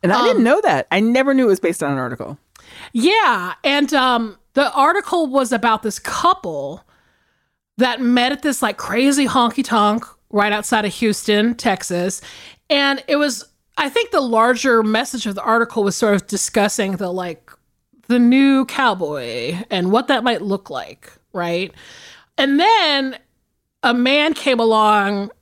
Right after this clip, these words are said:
Speaker 2: after the article was published, a man named Irving Azoff, and he is the guy that manages the Eagles. Um,
Speaker 1: What?
Speaker 2: But he bought the rights to the article to make a movie about it.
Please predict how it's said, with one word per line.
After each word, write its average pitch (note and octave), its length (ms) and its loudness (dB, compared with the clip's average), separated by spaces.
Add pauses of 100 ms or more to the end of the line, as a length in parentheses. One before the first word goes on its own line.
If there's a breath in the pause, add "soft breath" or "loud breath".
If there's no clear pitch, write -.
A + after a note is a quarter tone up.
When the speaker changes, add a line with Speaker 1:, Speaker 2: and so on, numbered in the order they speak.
(100)
Speaker 2:
after A3+ 280 -2
the A3 80 -2
article A3 360 0
was G#3+ 120 -2
published, G3 760 -4
a G#3+ 80 -2
man G#3 300 2
named G3 200 0
Irving G3 300 0
Azoff, E3 680 -4 (640 soft breath)
and G#3 220 0
he G3+ 280 -2
is A#3 160 2
the D4 80 0
guy B3+ 220 0
that B3 140 -2
manages A3+ 520 0
the D4+ 200 -2
Eagles. F#3 800 -2 (680 loud breath)
Um, F#3+ 560 0
Speaker 1:
What? B3+ 720 -6 (120)
Speaker 2:
But B3 200 0
he F#4 280 0
bought D4 240 0
the A#3 80 -2
rights A#3 580 -4
to A3+ 140 2
the F#3 140 -6
article A3+ 460 -2
to G3 120 -6
make F#3 220 -4
a - 20 -6
movie D3+ 340 -6
about - 320 -14
it. G1+ 160 -20